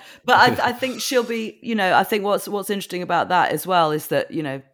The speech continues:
Speaker 1: 'cause there wasn't time for me to bring
Speaker 2: Yeah.
Speaker 1: everything in, that the, the, there was a change at the workshop in around nineteen sixty-five, and that was precipitated by John Baker.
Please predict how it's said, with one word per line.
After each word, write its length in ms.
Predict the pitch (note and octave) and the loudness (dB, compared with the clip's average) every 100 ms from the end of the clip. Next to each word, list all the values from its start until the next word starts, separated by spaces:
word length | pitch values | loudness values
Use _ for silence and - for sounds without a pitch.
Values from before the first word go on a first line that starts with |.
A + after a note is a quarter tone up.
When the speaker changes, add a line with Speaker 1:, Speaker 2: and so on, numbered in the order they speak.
| _ | _
Speaker 1:
'cause 100 | D#3 | -12
there 100 | D#3+ | -10
wasn't 360 | E3 D3 - | -10 -10 -14
time 320 | - F3 C#3+ C#3+ | -12 -10 -10 -10
for 60 | |
me 80 | D3 | -16
to 100 | D3+ | -16
bring 220 | D3+ D#3+ | -8 -6
Speaker 2:
Yeah. 80 | D#3 | -6
Speaker 1:
everything 420 | D#3 E3+ C3+ C#3 | -8 -10 -10 -10
in, 320 | D#3+ C#3+ A#2 - - _ _ | -8 -10 -12 -18 -20 _ _
that 400 | F3 G#3 G#2+ C3+ _ _ _ | -2 -2 -2 -18 _ _ _
the, 320 | G#3 C#3 - E3 | -4 -4 -6 -12
the, 320 | G3+ F#3+ F#3+ | -10 -10 -8
there 140 | F#3 F3+ | -6 -4
was 260 | G3 G3 | -2 -4
a 40 | F#3 | -6
change 460 | - G3+ G#3+ C#3 | -8 -10 -8 -12
at 100 | C3+ | -12
the 60 | - | -10
workshop 460 | D3 B2 - C3+ D#3 | -10 -10 -12 -12 -10
in 80 | D3+ D3 - | -10 -12 -8
around 220 | E3 D#3 | -6 -4
nineteen 380 | D#3+ E3 - D#3 | -6 -8 -10 -14
sixty-five, 680 | - - D3+ - E3 D3 - | -14 -14 -16 -12 -10 -10 -12
and 180 | C#3+ C#3+ | -14 -6
that 240 | F3 B2 - _ _ _ _ | -4 -4 -10 _ _ _ _
was 140 | D#3 | -20
precipitated 680 | - E3 E3 E3 D3 C#3+ C#3 | -18 -18 -16 -12 -12 -12 -10
by 140 | D3+ C#3+ | -8 -8
John 320 | - D3+ D3 | -8 -8 -8
Baker. 500 | D#3+ D#3+ - G#2 | -8 -10 -12 -16